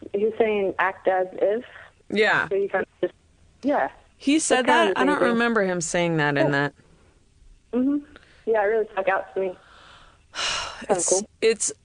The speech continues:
Speaker 2: how, it's eighty thousand degrees in this room that we're in right now. Um, oh no, we just hit one hundred degrees. It's one hundred degrees in the studio.
Speaker 1: <laughs>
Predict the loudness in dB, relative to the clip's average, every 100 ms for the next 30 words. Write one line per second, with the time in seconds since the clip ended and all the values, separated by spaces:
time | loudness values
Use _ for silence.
0 | _ _ _ _ -6 -4 -2 0 -2 -2
1 | 0 2 2 0 0 0 2 0 -2 -2
2 | 0 2 2 2 0 -2 -4 -4 -2 -2
3 | -2 -2 0 -2 -4 -2 0 0 0 -2
4 | -4 -2 -2 -4 -8 -12 _ _ _ _
5 | 0 2 4 2 2 2 2 2 0 0
6 | 2 0 0 2 2 2 0 2 2 2
7 | 0 0 2 2 2 0 2 2 4 2
8 | 2 2 2 0 0 2 2 4 2 0